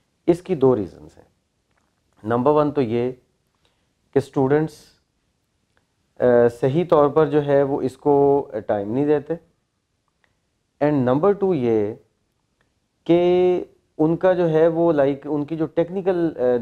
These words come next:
knowledge है उनके पास, वो English का बहुत कम होता है। Like vocabulary scales हैं,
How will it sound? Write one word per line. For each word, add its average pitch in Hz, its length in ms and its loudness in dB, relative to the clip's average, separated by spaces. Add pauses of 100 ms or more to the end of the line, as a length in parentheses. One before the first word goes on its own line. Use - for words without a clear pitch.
knowledge 135 380 -2
है 107 500 -8
उनके 113 240 -10
पास, 104 440 -8 (220)
वो 180 220 2
English 135 280 0
का 139 120 -2
बहुत 117 220 -2
कम 98 120 -6
होता 87 300 -16
है। - 80 -20 (680)
Like 131 320 0
vocabulary 139 420 0
scales 139 400 -4
हैं, 123 200 -8